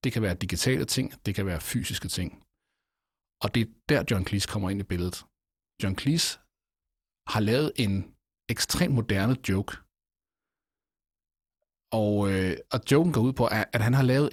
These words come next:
et fuldstændig ubetydeligt kunstværk. Et, et, et, en, en grim tegning. Men du kan købe den, og det vil for altid være skrevet ind i blockchain, at du har købt John Cleeses tegning.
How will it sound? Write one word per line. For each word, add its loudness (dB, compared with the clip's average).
et -6
fuldstændig 2
ubetydeligt 2
kunstværk. -2
Et, -2
et, -4
et, -4
en, 0
en 2
grim 0
tegning. 2
Men 2
du 2
kan -6
købe 2
den, -2
og 0
det 2
vil 2
for 0
altid 0
være 2
skrevet 2
ind -2
i -10
blockchain, 2
at -2
du 4
har 2
købt 0
John 0
Cleeses -2
tegning. 2